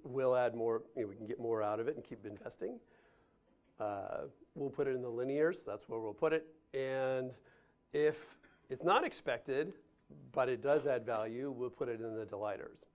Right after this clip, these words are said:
And also we'll have some conversation. We have the bailout conversations for, um,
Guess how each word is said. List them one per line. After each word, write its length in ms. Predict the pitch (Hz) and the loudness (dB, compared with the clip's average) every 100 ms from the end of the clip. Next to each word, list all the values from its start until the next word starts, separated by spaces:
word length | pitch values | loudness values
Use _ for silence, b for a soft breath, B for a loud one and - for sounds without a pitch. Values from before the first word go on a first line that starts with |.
| b - | b -6
And 100 | 127 | -4
also 260 | 127 139 | 0 0
we'll 140 | 127 127 | 2 2
have 200 | 127 123 | 0 0
some 120 | 135 | -6
conversation. 720 | - 127 120 120 110 - 113 | -2 -2 -2 -6 -8 -8 -6
We 80 | 120 | -4
have 140 | 120 | -4
the 80 | 104 | -8
bailout 580 | 98 113 117 107 - - | -4 -2 0 0 -4 -6
conversations 720 | 104 104 104 110 - 101 98 - | -10 -10 -12 -14 -12 -12 -14 -14
for, 440 | 131 110 101 104 b b b b b b - | -10 -6 -6 -8 b b b b b b -6
um, 440 | 107 104 101 98 | -4 -4 -6 -10